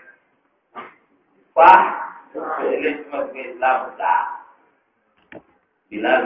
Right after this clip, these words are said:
di èèyàn pàtàkì. Lójú ayé rẹ̀ àti lẹ́yìn ikú rẹ̀. Radiyallahu anhu. Wọ́n á ní kí Bilal ó kírun. Ànábì bá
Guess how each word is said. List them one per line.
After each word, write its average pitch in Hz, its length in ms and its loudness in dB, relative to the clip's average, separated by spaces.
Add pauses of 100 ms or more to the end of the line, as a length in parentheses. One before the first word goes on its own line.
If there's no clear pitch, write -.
(120)
di - 160 -16
èèyàn - 280 -14
pàtàkì. - 460 -18 (1200)
Lójú 196 240 4
ayé 190 260 10
rẹ̀ 165 220 4 (140)
àti - 200 -8
lẹ́yìn 135 260 -2
ikú - 200 -10
rẹ̀. - 180 -10 (1040)
Radiyallahu - 760 0
anhu. - 280 -6 (1300)
Wọ́n 151 80 4
á 165 60 8
ní 170 100 4
kí 175 100 -2
Bilal 160 280 4
ó 147 140 0
kírun. 131 360 -2 (1500)
Ànábì 120 300 0
bá 117 140 0